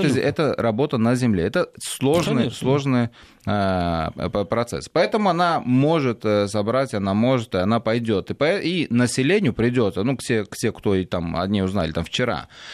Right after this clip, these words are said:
Speaker 1: а, читать, что она до этого говорила. Все высказывания. И тогда уж точно с ума сойдут все.
Speaker 2: Ну, конечно.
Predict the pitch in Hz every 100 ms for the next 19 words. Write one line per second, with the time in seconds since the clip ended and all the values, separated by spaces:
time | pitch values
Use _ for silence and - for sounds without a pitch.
0 | - - - 101 104 - 135 180 175 151
1 | 160 139 - 92 95 104 101 90 78 -
2 | - _ _ _ _ - 143 120 131 135
3 | 95 64 - - - - - 104 120 139
4 | 156 185 123 92 117 92 104 90 80 -
5 | - - - - - 107 - 139 131 98
6 | -